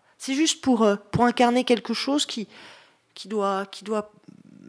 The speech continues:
vous traverser et, et surtout arriver au lecteur,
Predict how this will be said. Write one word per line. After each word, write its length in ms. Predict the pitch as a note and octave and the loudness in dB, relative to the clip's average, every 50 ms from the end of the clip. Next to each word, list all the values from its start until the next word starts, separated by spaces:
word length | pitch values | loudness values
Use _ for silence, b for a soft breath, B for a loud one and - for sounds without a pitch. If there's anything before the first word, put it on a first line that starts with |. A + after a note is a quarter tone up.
| D#2+ B1 - | -20 -20 -18
vous 440 | G2+ D#2 G2+ G2+ F2 B2+ E3 F3+ G#3 | -16 -14 -14 -12 -12 -12 -10 -10 -8
traverser 580 | - - A3 F#3+ G3+ G3 - - - - C4+ | -4 -4 -4 -4 -4 -6 -10 -10 -12 -10 -8
et, 500 | C4+ C#4 C4 A#3 G3+ G3 F3+ F3+ F3+ G2 | -6 -4 -2 0 0 2 2 0 0 -2
et 60 | A#2+ | -4
surtout 340 | - - - F3 - - B3+ | -4 -6 -6 -8 -8 -4 -2
arriver 280 | A3+ F#3 F#3 F#3 F3 F3+ | -2 -2 -2 -4 -4 -4
au 80 | F3+ | -2
lecteur, 480 | F#3 G3 G3+ - - D#4+ F4 D#4+ B3 - | -2 -2 -2 -2 2 2 4 4 2 0